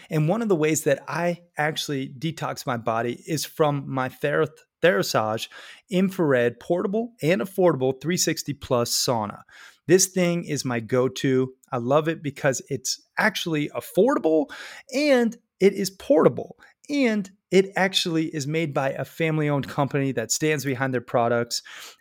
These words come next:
And the best part is you actually get the hookup for watching and listening to the Happy House podcast. You can just go to therasage dot com and you could just type in code happy, and it will actually save you over ten percent on everything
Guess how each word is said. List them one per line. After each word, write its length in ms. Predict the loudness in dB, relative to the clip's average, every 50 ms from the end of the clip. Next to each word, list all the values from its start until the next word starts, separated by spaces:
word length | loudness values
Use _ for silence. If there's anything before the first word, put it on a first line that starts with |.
| _ -4
And 100 | -2 -2
the 60 | 0
best 300 | 0 0 0 0 -2 -2
part 180 | -2 0 0 2
is 240 | 0 -2 -2 -4
you 240 | -8 -8 -4 -2 -2
actually 240 | -2 -2 -2 -4 -4
get 140 | -4 -6 -6
the 100 | -10 -18
hookup 640 | -8 -2 0 0 2 2 0 0 0 -2 -4 -8 _ _ _
for 100 | -4 -2
watching 340 | 0 0 0 -2 -2 -4 -4
and 100 | -4 -4
listening 280 | -4 -4 -4 -4 -4 -4
to 40 | -4
the 80 | -4
Happy 200 | -4 -4 -4 -6
House 80 | -8 -8
podcast. 580 | -8 -6 -6 -6 -4 -4 -2 -2 -2 -2 -6 -10 -18 -20 -16 -14 -10
You 80 | -6
can 100 | -4 -4
just 140 | -4 -2 0
go 100 | 0 0
to 140 | 0 -2 -4
therasage 720 | -2 2 4 4 4 4 2 0 0 2 2 0 -2 -4 -8 -12 -8 -2
dot 300 | 0 0 0 0 -2 -8
com 420 | -4 -2 0 0 0 0 -2 -4 -8 _ _ _ _
and 80 | -4 -4
you 80 | -2 -2
could 100 | -2 -4
just 160 | -4 -4 -4
type 220 | -4 -4 -2 -2
in 160 | -4 -4 -4
code 240 | -4 -2 0 0 0
happy, 580 | -2 -4 -2 0 0 0 0 -2 -4 -8 -8 -6 -4
and 80 | -4
it 40 | -2
will 160 | -2 0 0
actually 280 | 0 0 0 -2 -6 -6
save 400 | -4 -2 -2 0 0 0 0 0
you 260 | 0 0 0 -2 -4 -8 -14 -20 -20 -20 -10 2 6
over 240 | 6 6 6 4
ten 240 | 0 0 2 0 2
percent 480 | 2 0 -2 0 2 2 4 2 2 -2 _ _
on 340 | -4 -2 -2 0 -2 -4 -6 _ _ _ -2
everything 600 | 0 0 2 2 2 0 2 2 0 2 0 -2